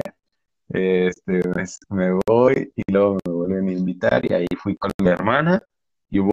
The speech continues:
un evento así como más movido, donde cantaban y así.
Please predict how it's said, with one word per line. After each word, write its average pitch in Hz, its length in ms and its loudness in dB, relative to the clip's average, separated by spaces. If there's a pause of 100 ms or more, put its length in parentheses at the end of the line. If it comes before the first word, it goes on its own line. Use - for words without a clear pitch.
un 117 140 6
evento 92 380 2
así 95 180 -8
como 95 320 -2 (180)
más 78 280 -6
movido, 101 840 0
donde 90 280 -4 (120)
cantaban 82 800 -4
y - 60 -12
así. 85 260 -10